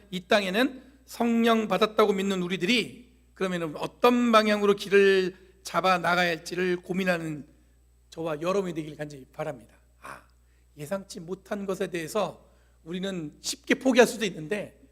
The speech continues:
하나님은 그 너머에서도 역사하실 수 있다는 거죠. 오늘은 여러분 어린이 주일로 지킵니다. 어린이 하면 예수님의 사역 중에 두 가지 문장이 굉장히 크게 떠오르죠. "아이들이 내게 오는 것을 막지 말아라." 그리고 뭐가 있어요?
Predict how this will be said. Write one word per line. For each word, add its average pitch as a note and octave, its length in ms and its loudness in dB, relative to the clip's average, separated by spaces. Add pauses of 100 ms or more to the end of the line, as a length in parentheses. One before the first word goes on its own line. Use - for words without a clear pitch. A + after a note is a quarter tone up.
(140)
하나님은 D#3+ 540 -10 (260)
그 - 140 -6
너머에서도 F#3 800 -6 (160)
역사하실 D#3 580 -12
수 - 260 -20 (160)
있다는 D#3+ 340 -12
거죠. - 260 -20 (1400)
오늘은 G#3 280 2
여러분 G#3 260 0
어린이 A#3 380 2
주일로 G3+ 300 -6
지킵니다. D3+ 540 -12 (460)
어린이 A#3 360 2
하면 G3+ 480 2
예수님의 G3 320 -4
사역 G#3 260 -6
중에 F#3+ 400 -8
두 F3 180 -12
가지 A3 240 4
문장이 G3 500 -4
굉장히 F3 340 -8
크게 - 300 -8
떠오르죠. F3 600 -4 (360)
"아이들이 E3+ 680 -6
내게 F3 240 0
오는 F3 260 -2
것을 E3 220 -6
막지 D#3+ 280 -8
말아라." D#3 480 0 (120)
그리고 - 680 -4
뭐가 E3+ 240 8
있어요? F3+ 360 -2